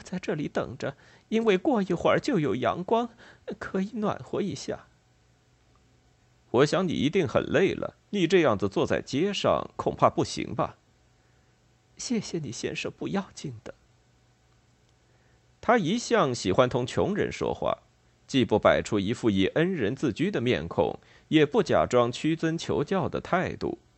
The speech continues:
或者采取大人同小孩说话的口气。许多人喜欢这种手法，觉得跟穷人说话时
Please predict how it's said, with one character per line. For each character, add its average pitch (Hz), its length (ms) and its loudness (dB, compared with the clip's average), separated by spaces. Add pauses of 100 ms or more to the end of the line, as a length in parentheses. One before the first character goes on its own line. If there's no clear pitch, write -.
(340)
或 101 240 4
者 50 380 -2 (240)
采 120 180 6
取 107 200 2
大 151 320 2
人 57 260 -2
同 151 220 -2
小 107 260 6
孩 123 240 4
说 160 260 0
话 139 160 4
的 92 120 0
口 64 320 0
气。 - 260 -6 (800)
许 98 240 0
多 113 160 4
人 101 160 4
喜 - 280 -6
欢 151 240 0
这 165 140 -2
种 67 140 -8
手 - 240 -4
法， - 240 -2 (360)
觉 196 160 6
得 190 120 2
跟 196 200 2
穷 185 260 0
人 180 140 2
说 208 240 2
话 175 240 4
时 95 440 0